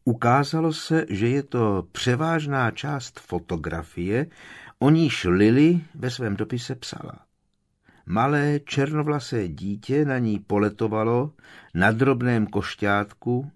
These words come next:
mizelo ze záběru, zase se objevovalo a říčelo smíchy, když je pronásledoval pár nohou, který musel patřit otci.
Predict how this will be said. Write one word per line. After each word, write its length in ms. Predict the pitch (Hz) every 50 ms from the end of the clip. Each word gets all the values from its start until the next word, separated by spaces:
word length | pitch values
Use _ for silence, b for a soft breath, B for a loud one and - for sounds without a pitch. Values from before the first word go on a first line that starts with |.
| _ _
mizelo 600 | 92 104 110 110 101 87 98 113 110 110 110 107
ze 200 | 98 110 107 98
záběru, 640 | 101 107 104 104 101 101 104 107 101 101 107 107 90
zase 300 | 82 80 - - 73 76
se 160 | - 62 - -
objevovalo 920 | - 87 80 82 92 92 95 87 92 92 87 92 92 92 98 95 - -
a 160 | 117 107 104 92
říčelo 500 | 78 104 113 - - - 147 123 107 -
smíchy, 680 | - - - 95 110 131 131 123 - - 135 135 139 135 B B B B B _
když 260 | 92 110 113 - -
je 80 | 92
pronásledoval 960 | 82 - 87 95 104 110 117 120 120 120 - - 113 110 113 113 113 113 107
pár 480 | 104 - 90 90 87 87 85 76 76 76
nohou, 500 | 80 85 85 80 87 101 104 117 131 131
který 380 | 131 - - 156 156 151 165
musel 400 | 147 131 131 123 123 - 117 117
patřit 440 | 120 - - - - - - 87 - -
otci. 520 | - - - - - - - - 127 117